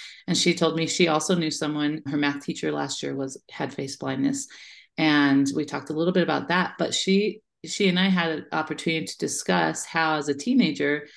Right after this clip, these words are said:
it's really easy not only to see your parents as just the rule makers, but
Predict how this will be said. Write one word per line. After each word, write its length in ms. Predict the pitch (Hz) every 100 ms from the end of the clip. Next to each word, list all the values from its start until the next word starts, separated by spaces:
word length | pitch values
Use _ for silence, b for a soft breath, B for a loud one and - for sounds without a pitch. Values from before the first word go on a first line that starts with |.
| B _
it's 140 | - -
really 220 | 151 147
easy 500 | - 202 190 147 147
not 200 | 160 175
only 240 | 196 170 160
to 120 | 151
see 160 | -
your 140 | 139 139
parents 580 | 202 226 190 - 170 160
as 160 | 147
just 240 | 143 135 -
the 80 |
rule 140 | 135 135
makers, 480 | 139 139 135 - -
but 360 | 151 139 139